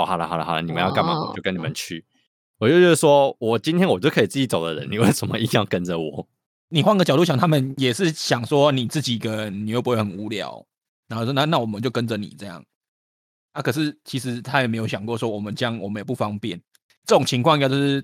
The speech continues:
Speaker 3: 大家都互相为对方着想，结果发-，发现好像，诶，想，想太多这样。<laughs>
Speaker 1: 也不能说他们是，就可能你为他们想，他们也为你想，然后就变成说
Speaker 3: 嗯。
Speaker 1: 大家都造成大家不方便。所以我觉得有时候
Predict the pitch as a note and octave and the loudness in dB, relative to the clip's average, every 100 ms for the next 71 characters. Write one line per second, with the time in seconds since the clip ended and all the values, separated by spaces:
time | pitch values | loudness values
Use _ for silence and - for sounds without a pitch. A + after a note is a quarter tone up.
0 | - - B2+ B2 C3 C3+ C3 C3 B2 - | -6 -4 -2 -2 -2 -2 0 -2 -4 -2
1 | D#3+ C3 B2 C3 A#2+ A#2 G2+ F2+ F#2+ G#2+ | 0 0 0 0 0 -2 -4 -6 -8 -8
2 | G#2 G2+ A2 A2 G2+ A2 G2+ B2 G2+ A2+ | -8 -8 -6 -6 -4 -6 -4 -4 -2 -4
3 | A2 A2+ _ - G#2+ G2+ F#2 - G#2+ A2+ | -6 -8 _ -16 -12 -10 -10 -8 -8 -6
4 | G#2+ A#2+ G2+ G2+ A2 G#2 - - - - | -4 -4 -4 -6 -4 -6 -6 -20 -20 -8
5 | C3 A#2 D3+ G#3 D#3 C#3+ C#3+ C3+ B2+ A#2 | 4 4 6 6 6 4 2 4 2 0
6 | G2 F#2+ A#2 G#2+ F#2 F2 D2+ - - A#2+ | -2 -4 -6 -4 -4 -8 -10 -14 -8 -6
7 | F2+ D#2 D2+ E2+ F2+ B2 A#2 A2 F#2+ F2 | -6 -12 -12 -8 0 2 4 2 0 -2
8 | E2 - G2 E2 G2 E2+ E2 - B2+ _ | -6 -4 -4 0 0 -2 -4 -8 -10 _
9 | _ _ F2+ F#2+ A2 A#2 G2 A#2 A2 C3+ | _ _ -4 0 2 2 0 0 -2 -6
10 | _ - C#3+ A2+ G#2+ G2+ G#2 G#2+ G#2 F2+ | _ 0 2 4 4 4 4 2 0 -2
11 | F2+ F2+ E2+ F#2+ F2 D#2 D#2 F#2 - - | -2 0 -2 -4 -6 -8 -8 -12 -12 -20
12 | - - G#3 F3 A#2 C3+ A#2+ G2 A#2 B2+ | -20 2 6 6 6 6 6 4 2 4
13 | B2+ G#2+ | 4 2